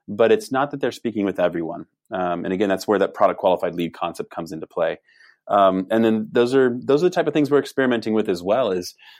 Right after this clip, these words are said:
you know, what is, um, the right level of human interaction that is helpful, and what, where are the points where it is necessary?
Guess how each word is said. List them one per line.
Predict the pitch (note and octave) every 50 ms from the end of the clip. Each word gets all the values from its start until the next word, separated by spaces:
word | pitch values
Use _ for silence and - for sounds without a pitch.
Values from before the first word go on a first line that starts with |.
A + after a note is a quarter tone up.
| _ -
you | - G#2+
know, | G#2 G2+
what | F#2+ F#2 A2 A#2+
is, | C3 B2+ B2 A#2+ A2+ - - -
um, | A2 G#2+ G#2 G#2 G2+ G2+ G2 F#2+
the | F#2 G2+
right | F#2+ F2 G2 G2 G2+ A2 -
level | - G2+ G#2 G2+ G2+ F#2+ G2 G2 G2+ -
of | - F#2+ F#2+ F#2 F2+ F2 F2 - - - _
human | _ - - A#2+ A#2 A#2
interaction | A2 - - G2+ F2+ F2 E2+ - - G#2 F#2+
that | F#2 F#2+ F2+ F2+
is | F2 E2 E2+ - - - - -
helpful, | - F#2+ F2+ - - - E2+ G2 A#2+ - _ _ _ _ -
and | F#2+ G2 G2 F#2+ F#2+ F#2+ F#2+ F2 - - -
what, | E2+ F2+ F2+ G2 G#2 A2 A2+ A2 _ _ _ _ _ _ _ _
where | - F#2+ G2 A2 A#2 B2+ C3+ C#3
are | B2+
the | A#2 G#2
points | - - A2 G#2 G2+ - -
where | G2+ F#2+
it | F#2+ F#2 - -
is | G2+ F#2 E2
necessary? | F2 F2+ F2+ - - - - - E2+ D#2+ D#2 F2+